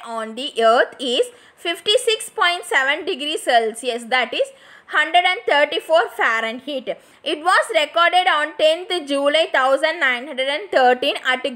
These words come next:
Greenland Ranch of Death Valley, California, U S.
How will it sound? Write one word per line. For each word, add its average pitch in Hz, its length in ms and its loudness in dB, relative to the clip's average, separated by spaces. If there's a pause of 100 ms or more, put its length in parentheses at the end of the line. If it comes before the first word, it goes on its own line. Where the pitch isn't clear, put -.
Greenland 302 760 -2
Ranch 220 320 -4 (500)
of 240 280 -2
Death - 220 2 (160)
Valley, 214 320 -2 (180)
California, 285 720 0 (240)
U 226 40 -6 (320)
S. - 60 -14